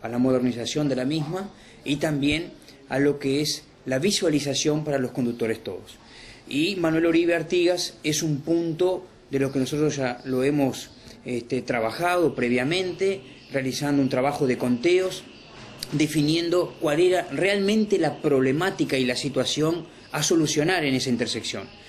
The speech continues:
Una vez realizado esto por el equipo y el, de, de recursos humanos que integran el staff de la dirección, definimos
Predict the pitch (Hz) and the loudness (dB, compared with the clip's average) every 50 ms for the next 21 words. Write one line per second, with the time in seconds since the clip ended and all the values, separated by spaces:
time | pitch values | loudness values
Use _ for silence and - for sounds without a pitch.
0 | - - - - - - - - 147 151 160 160 180 185 185 180 175 165 165 - | -20 -20 -18 -18 -18 -18 -6 -2 0 2 4 4 2 2 2 0 0 0 0 0
1 | 180 175 180 196 202 196 - - 139 123 123 120 123 120 - 156 165 156 156 143 | 2 2 4 2 2 2 0 -2 0 0 0 0 -2 -2 0 -2 -2 0 0 2
2 | 131 120 110 113 117 120 117 120 113 117 - - 127 120 127 120 113 113 113 107 | 2 2 2 0 -2 -2 -2 -4 -6 -8 -10 -8 -4 -2 -2 0 0 -2 -2 -4
3 | 104 104 - - - - 113 123 123 123 123 - 156 143 156 147 - 143 139 147 | -4 -6 -10 -14 -12 -6 -4 -2 -2 -2 -2 -4 -6 -4 -4 -2 -2 0 0 0
4 | 156 139 120 123 120 117 143 139 139 131 127 123 127 - 151 143 123 127 117 117 | 0 0 0 -2 0 0 0 0 2 0 0 -2 -2 -2 -2 -2 0 0 0 0
5 | 127 127 139 143 - - - 196 185 185 208 202 - - - - - - - - | 2 2 2 2 2 2 2 2 0 0 -2 -6 -8 -12 -20 -20 -20 -20 -20 -20
6 | - - - - 147 175 170 165 175 175 170 185 185 185 190 196 - - | -20 -20 -18 -4 -2 -2 -2 0 -2 -2 -2 0 0 0 0 0 -2 -4